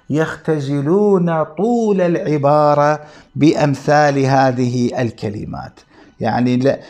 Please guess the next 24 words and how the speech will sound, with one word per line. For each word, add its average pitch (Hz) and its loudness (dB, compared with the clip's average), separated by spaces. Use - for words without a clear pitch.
لهذا 160 0
الكلام 180 0
بدل 156 -2
هذا 165 2
الشرح 202 -2
الطويل 160 0
فقط 233 -4
يقول 139 0
هذه 139 0
العبارة، - -8
يقول: 147 0
"غير 190 2
جارية 160 0
على 175 0
يفعل". 165 -2
نحن 180 -2
نفهم 185 0
يعني 151 -2
من 139 0
حيث 175 0
الحركات 151 0
والسكنات، 170 0
وهذا 156 0
فرق 220 0